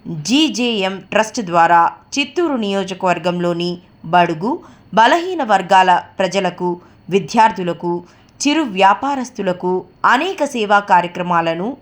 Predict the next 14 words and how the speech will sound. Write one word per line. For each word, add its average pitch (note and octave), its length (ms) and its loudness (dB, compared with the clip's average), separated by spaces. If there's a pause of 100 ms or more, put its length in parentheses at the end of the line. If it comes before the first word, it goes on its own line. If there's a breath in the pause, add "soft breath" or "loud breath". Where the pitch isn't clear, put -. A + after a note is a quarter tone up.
అందిస్తూ, F3 640 -4 (480 soft breath)
తన D4 160 4
పుట్టిన D#4 580 -2
ఊరికి, A3 560 -4 (120)
నియోజకవర్గానికి F#3 1300 0 (440 loud breath)
తన C#4 160 4
ట్రస్ట్ D4+ 400 -2
ద్వారా G#3+ 460 4 (160)
కోట్ల B3 360 0
రూపాయల G3 500 2
ఖర్చు F3 400 -4 (100)
చేసి, F3+ 380 -8 (380 loud breath)
అభివృద్ధి D4+ 540 0
కార్యక్రమాలకు G3+ 960 0